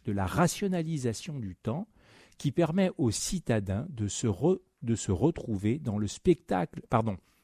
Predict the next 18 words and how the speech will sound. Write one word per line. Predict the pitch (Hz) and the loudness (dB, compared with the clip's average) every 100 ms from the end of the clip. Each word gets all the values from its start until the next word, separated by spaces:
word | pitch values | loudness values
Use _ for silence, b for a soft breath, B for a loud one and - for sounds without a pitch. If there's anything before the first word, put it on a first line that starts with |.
| b b _ | b b _
qui | 120 | -4
permet | - 160 180 | 2 4 4
aux | 147 | 0
citadins | 110 151 139 139 139 120 | -2 -2 0 2 2 2
de | 107 | 4
retrouver | 104 170 - 180 175 165 | 8 6 6 2 4 4
dans | 113 | 4
le | 101 | 0
spectacle | - - 165 - 165 - 107 | 0 2 0 2 -2 0 -4
des | 101 95 | 0 0
rythmes | 123 175 127 120 b b b b | -2 -4 -6 -6 b b b b
cette | - 131 104 | -4 -2 -2
valeur | 101 175 196 180 113 | 4 6 8 6 4
d'usage | 117 120 139 120 95 | -2 0 0 0 -4
du | 101 | -10
temps | - 147 196 220 _ _ _ - | 0 2 2 -2 _ _ _ -10
qu'ils | 123 | -8
semblaient | - 110 104 127 175 | -4 -2 0 0 -2